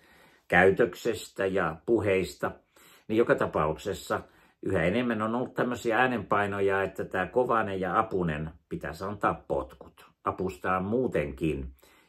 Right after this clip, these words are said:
ihmetelty hänen toimintaansa ja kommenttejansa. Ja nyt tämä Kovanen, Kovasen käytös myös. Mitä se oikein kertoo? Ja puhutaan siitä, että Apunen ja Kovanen muodostavat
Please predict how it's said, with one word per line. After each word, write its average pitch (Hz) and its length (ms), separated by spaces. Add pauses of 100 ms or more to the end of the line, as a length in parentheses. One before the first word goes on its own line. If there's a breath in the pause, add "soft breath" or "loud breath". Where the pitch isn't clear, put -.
ihmetelty 78 720
hänen 71 480 (260 soft breath)
toimintaansa 87 840
ja 80 140
kommenttejansa. 87 1080 (340 soft breath)
Ja 80 80
nyt 82 180
tämä 90 220
Kovanen, 90 600 (200)
Kovasen 98 460
käytös 87 500
myös. 131 480 (380 soft breath)
Mitä 120 320
se 113 160
oikein 110 420
kertoo? - 580 (120)
Ja 85 80
puhutaan 107 460
siitä, 123 480
että 80 340
Apunen 104 340
ja 80 80
Kovanen 90 460
muodostavat 80 880